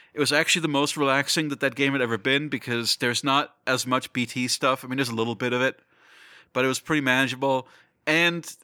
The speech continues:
it, they hadn't introduced all the systems yet, so you just didn't have to do that much. It was just very relaxing when, when it was simple. Um, and then it adds and adds more and more of the social stuff and more of the construction, and that stuff's all fun, and the vehicles are fun.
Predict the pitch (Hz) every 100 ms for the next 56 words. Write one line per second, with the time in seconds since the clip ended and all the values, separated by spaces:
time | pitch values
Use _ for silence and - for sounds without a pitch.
0 | _ 156 147 143 156 151 139 135 139 -
1 | 139 131 113 151 - 151 151 156 151 -
2 | - 135 127 123 131 139 151 165 147 143
3 | 110 127 123 113 143 151 208 - 262 247
4 | 240 185 147 165 - 147 110 123 117 113
5 | 117 120 117 117 - 123 113 - - 139
6 | 127 170 - _ _ _ _ _ _ _
7 | _ _ _ _ _ _ _ _ _ _
8 | - 131 131 131 - 139 123 190 226 185
9 | 185 - - 151 165 156 170 143 160 156
10 | 127 139 143 143 135 120 185 208 208 -
11 | 196 180 139 123 113 113 - 120 - 185
12 | - 180 170 147 113 156 - 165 - 156
13 | 147 - 147 147 147 143 113 113 170 214
14 | 196 - 175 - 180 180 180